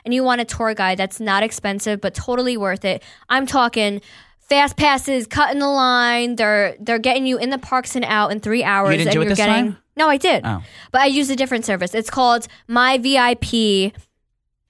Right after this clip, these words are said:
Speaker 1: Oh my God, what's it called? I'm gonna look it up right now. But, um, it's a small business that, that's now, you know, they've been killing it now. My V I P.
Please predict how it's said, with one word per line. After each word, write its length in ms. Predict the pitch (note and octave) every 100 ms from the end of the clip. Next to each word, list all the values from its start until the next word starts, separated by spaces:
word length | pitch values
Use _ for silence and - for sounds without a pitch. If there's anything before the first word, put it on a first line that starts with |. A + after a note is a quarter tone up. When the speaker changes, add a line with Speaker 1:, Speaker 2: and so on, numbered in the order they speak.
| _ _ -
Speaker 1:
Oh 100 | A#3
my 120 | A#3
God, 180 | A3 G#3
what's 120 | G#3
it 20 | -
called? 320 | A3+ F3 - _ _ -
I'm 100 | A3+
gonna 140 | A3+
look 160 | A3 A3
it 60 | A3+
up 140 | A3+
right 140 | G#3+ G#3
now. 360 | F#3 F3 G3+ _ _ _ _
But, 360 | B3+ A#3 A3 - _ _ _ _ _ -
um, 640 | G#3+ G3 F#3+ F#3+ F#3 G3 - -
it's 120 | B3
a 60 | A#3+
small 300 | C4 B3+ B3+
business 380 | A#3 A#3 G#3+
that, 220 | A#3 G#3 G#3 -
that's 280 | G#3 G3
now, 360 | A3 G3+ F#3 F#3
you 120 | G#3
know, 140 | F#3+ F#3
they've 200 | G3 G3
been 160 | G3
killing 360 | - G3+ G3 G3
it 100 | G#3
now. 360 | F#3+ D#3 A3 - _ _ _
My 260 | A3 A3 A#3
V 220 | A#3+ A#3+
I 140 | A3
P. 680 | A3 - G#3+ G3 F3 E3+ F3